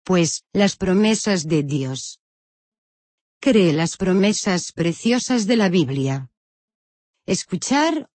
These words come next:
creer y recibir por la fe. La Biblia es la palabra de Dios a los hombres.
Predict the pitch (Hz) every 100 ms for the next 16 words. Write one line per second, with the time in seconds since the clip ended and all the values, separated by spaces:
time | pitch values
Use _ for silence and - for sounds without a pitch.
0 | _ - 196 208 214 196 190 202 262 262
1 | 302 214 214 175 175 160 143 139 - _
2 | _ _ _ _ _ _ _ _ _ 175
3 | 180 196 262 254 269 240 208 196 165 156
4 | 180 233 233 247 220 208 269 285 226 180
5 | 160 - 165 135 139 143 -